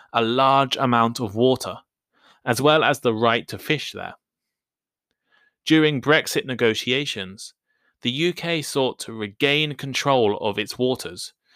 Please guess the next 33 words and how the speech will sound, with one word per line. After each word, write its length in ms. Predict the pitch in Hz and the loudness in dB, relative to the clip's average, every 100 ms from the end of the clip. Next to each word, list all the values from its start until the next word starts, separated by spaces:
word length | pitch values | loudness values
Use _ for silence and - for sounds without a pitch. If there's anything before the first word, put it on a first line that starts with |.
| - - | -20 -14
instead 480 | 127 123 - 151 147 | -8 -6 2 4 4
of 160 | 117 127 | 2 2
allowing 480 | 127 123 117 110 113 | 4 4 4 0 -4
E 180 | 143 139 131 | 0 0 0
U 240 | 123 117 | -2 -2
fishermen 520 | - 143 120 90 90 - | -4 -4 -6 -8 -12 -10
equal 360 | 117 113 - 101 | -8 -8 -8 -6
access, 600 | 120 131 - 123 - - _ _ _ _ _ _ _ - _ - | -6 -8 -12 -14 -16 -18 _ _ _ _ _ _ _ -20 _ -2
while 220 | 139 151 | 0 0
the 120 | 143 | -2
E 160 | 170 165 | 0 0
U 300 | 156 180 151 | 0 -2 -4
sought 320 | - 120 - | -2 -2 -2
to 80 | - | -6
make 240 | 117 110 | -8 -6
sure 300 | - 120 110 | -6 -4 -4
that 200 | 110 110 | -4 -6
their 200 | 117 113 | -4 -4
fishermen 560 | - 156 151 117 95 - _ _ _ - | -2 -2 0 -4 -6 -12 _ _ _ -2
could 180 | 120 - | -2 0
continue 540 | 120 - 151 151 151 | -2 0 0 2 2
working 420 | 135 123 - 110 | 4 2 0 -4
in 160 | 110 104 | -4 -2
U 160 | 104 98 | -2 -2
K 220 | 98 95 | -4 -2
territory. 560 | - 127 127 - 78 - _ _ _ _ _ _ _ _ _ _ _ _ _ _ _ _ | 0 0 -2 -8 -12 -16 _ _ _ _ _ _ _ _ _ _ _ _ _ _ _ _
Fishing 480 | - 190 190 190 160 | -2 0 2 0 0
is 160 | - 120 | -4 -2
actually 460 | 143 143 - 131 117 | -2 -2 -2 0 0
a 80 | 117 | 0
major 320 | 123 127 123 | 0 0 0
issue 400 | 123 117 117 | -2 -4 -2
in 120 | 117 | -2